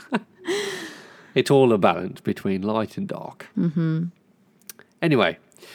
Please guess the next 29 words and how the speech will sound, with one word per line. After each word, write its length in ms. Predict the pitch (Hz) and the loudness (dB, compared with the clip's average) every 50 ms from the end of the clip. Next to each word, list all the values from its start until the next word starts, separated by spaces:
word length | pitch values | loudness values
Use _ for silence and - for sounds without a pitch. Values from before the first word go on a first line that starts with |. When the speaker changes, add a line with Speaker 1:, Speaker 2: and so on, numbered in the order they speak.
| - - - - - - - _ - | -20 -20 -20 -20 -20 -20 -18 _ 0
Speaker 1:
um, 560 | - 127 131 120 113 110 110 110 104 - - _ _ _ _ _ _ _ _ _ _ _ _ _ _ _ _ _ _ - | 2 2 4 4 4 2 2 2 0 -2 -4 _ _ _ _ _ _ _ _ _ _ _ _ _ _ _ _ _ _ -4
that's 300 | - 123 - - - - | 0 0 0 -2 -4 -14
been 380 | - - - 113 110 107 - - | -10 -4 -2 0 0 0 -2 -6
episode 480 | 107 - - - 117 110 107 101 95 - | -10 -10 -6 -4 -2 0 0 0 -2 -6
seventeen. 640 | - - - 107 104 101 - 151 139 127 110 98 98 | -12 -6 -4 -4 -4 -2 0 2 2 2 2 0 -2
Thank 300 | - - 104 101 - - | -4 -6 -6 -6 -4 -6
you 80 | 101 | -6
for 420 | - - 107 107 104 104 101 95 - - | -4 0 0 2 2 2 2 0 -2 -4
joining 400 | 110 123 120 120 123 127 131 135 | 0 0 2 2 2 2 2 0
us 220 | 143 143 - - - - | 0 -2 -4 -8 -8 -6
again. 340 | 104 98 107 113 139 156 - _ _ _ _ _ _ _ _ - | -2 2 2 2 2 0 -6 _ _ _ _ _ _ _ _ -6
Speaker 2:
Mm-hmm. 360 | 196 175 - 185 180 175 180 170 _ _ _ _ - - | -6 -4 -2 -2 -2 -2 -2 -4 _ _ _ _ -6 -4
Speaker 1:
Um, 500 | 104 98 98 95 95 92 95 - - - _ _ _ _ _ _ _ _ _ _ _ - | -4 -2 -2 -2 -2 -2 -4 -6 -10 -12 _ _ _ _ _ _ _ _ _ _ _ -2
Speaker 2:
<laughs> 80 | - - | 0 0
Are 840 | - - - - - - - - - - - - - - - - 202 | 0 -2 -8 -12 -16 -20 -20 -20 -20 -20 -20 -20 -20 -12 0 2 4
you 100 | 190 180 | 6 6
Speaker 1:
yeah. 60 | 170 165 | 6 4
Speaker 2:
okay? 340 | 165 - 185 165 160 - - | 4 2 2 0 2 0 2
We're 180 | 185 196 196 | 2 2 4
very 260 | 185 208 196 190 185 | 6 6 4 4 4
tired. 420 | 180 - - 165 156 156 160 170 - - - - - | 2 0 0 0 0 0 -2 -4 -6 -12 -18 -12 -4
I'm 160 | - 196 208 | 0 2 2
sorry 300 | 220 208 - 214 208 196 | 2 4 4 4 6 6
if 120 | 196 196 - | 4 2 0
this 220 | - 190 - - | -2 -2 -2 -2
episode's 500 | 170 170 _ - - - 160 160 160 - - | -6 -6 _ -10 -4 -2 -2 -2 -2 -4 -2
been 180 | - 165 170 | -2 0 0
a 40 | 160 | 2
bit 220 | 160 160 156 156 | 2 0 -2 -2